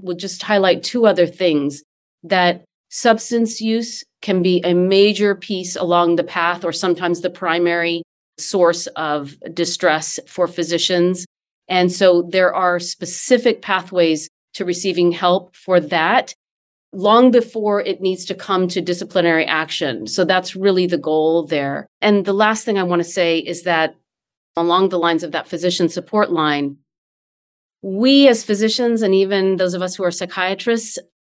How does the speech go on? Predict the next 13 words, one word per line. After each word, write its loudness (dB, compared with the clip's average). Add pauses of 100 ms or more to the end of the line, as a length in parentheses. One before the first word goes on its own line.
(240)
we -2
see -4
this, -2
like, 2
last 0
bastion 0
of 0
stigma -2 (300)
around 2
taking -2
psychiatric -6
medications -2
ourselves. -4